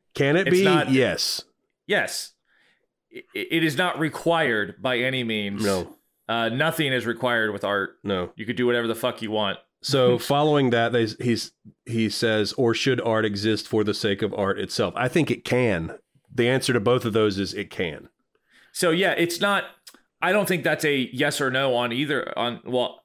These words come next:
Speaker 2: I don't think that that's, uh, opposite sides of the same coin in the sense it's like, no, it is not their job,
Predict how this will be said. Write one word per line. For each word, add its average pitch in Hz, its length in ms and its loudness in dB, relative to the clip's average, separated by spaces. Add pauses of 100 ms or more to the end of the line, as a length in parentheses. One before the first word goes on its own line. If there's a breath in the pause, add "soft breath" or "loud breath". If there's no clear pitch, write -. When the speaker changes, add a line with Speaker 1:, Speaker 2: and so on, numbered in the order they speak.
(120)
Speaker 2:
I 156 60 0
don't 175 140 2
think 160 160 -2
that 143 100 2
that's, 139 340 -2 (240)
uh, 120 480 0 (220)
opposite 131 340 -4
sides 123 300 -4
of 110 80 -6
the 107 120 -8 (200)
same 127 440 -4
coin 127 340 -4
in 117 80 -4
the 117 60 -4
sense 127 220 -6
it's 117 160 -6
like, 110 220 -4 (1200 loud breath)
no, 170 760 2 (160)
it 139 100 0
is 123 140 -2
not 143 220 -2
their 135 140 2
job, 117 600 0